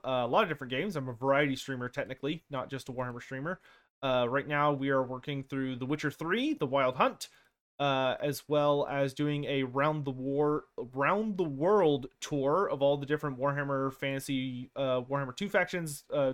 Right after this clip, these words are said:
doing, like, big, long c-, campaigns. We actually just finished our Emmerich campaign, uh, which was a ton of fun,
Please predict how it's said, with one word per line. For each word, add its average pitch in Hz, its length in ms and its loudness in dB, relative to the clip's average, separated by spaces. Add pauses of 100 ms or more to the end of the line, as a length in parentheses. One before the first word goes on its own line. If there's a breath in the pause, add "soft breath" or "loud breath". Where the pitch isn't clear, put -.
(120)
doing, 139 300 -2
like, 123 180 -2 (120)
big, 156 360 2
long 147 360 0
c-, - 80 -12 (300)
campaigns. 160 580 -2 (460 loud breath)
We 156 60 4
actually 151 280 2
just 151 240 0
finished 151 420 -2
our 131 240 0
Emmerich 185 300 -2
campaign, 180 560 0 (300)
uh, 147 60 0
which 135 140 -8
was 135 140 -10
a - 40 -20
ton 143 160 -4
of - 40 -14
fun, 196 340 0